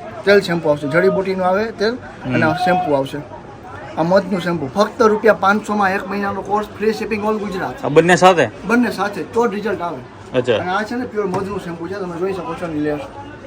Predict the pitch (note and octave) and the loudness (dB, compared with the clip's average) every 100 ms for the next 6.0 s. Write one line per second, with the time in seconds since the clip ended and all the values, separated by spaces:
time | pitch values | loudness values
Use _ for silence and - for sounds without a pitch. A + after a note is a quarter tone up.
0 | - - - D#3+ E3 E3 F#3 G3+ G3 G3+ | -16 -16 -4 2 4 4 2 4 4 2
1 | G3+ F3+ D#3+ D#3 G3 G#3+ C#3+ D3 - - | -2 -2 -2 -2 -4 -4 -6 -6 -12 -14
2 | C5 - C5+ C#5+ C5+ - - - - - | -14 -14 -14 -14 -14 -14 -14 -12 -12 -12
3 | - - - C#3 F3 F3 - - - D3 | -14 -14 -2 6 8 8 0 -16 -6 -4
4 | C#3 - C#3 D#3+ F#3+ G#3+ G#3+ F#3 F3+ D#3+ | -4 -2 4 6 10 10 10 8 2 2
5 | D#3+ F3+ F#3+ F#3+ F3 D#3 D3 C3 C3+ C#3 | 2 0 0 -4 -4 -4 -6 -6 -6 -6